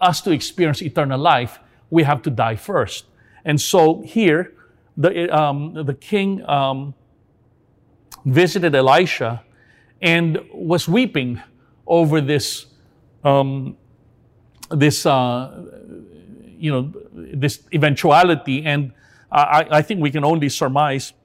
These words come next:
but we see, uh, perhaps because Jo-, Joash was really, Jehoash or Joash, uh, was, uh, lamenting, uh,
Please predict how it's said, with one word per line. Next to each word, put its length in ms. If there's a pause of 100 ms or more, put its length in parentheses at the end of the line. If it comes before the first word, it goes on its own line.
(840)
but 220
we 100
see, 500 (360)
uh, 260
perhaps 480
because 340
Jo-, 280
Joash 600
was 180
really, 480 (100)
Jehoash 560
or 100
Joash, 600 (580)
uh, 460
was, 560 (500)
uh, 320
lamenting, 800 (600)
uh, 460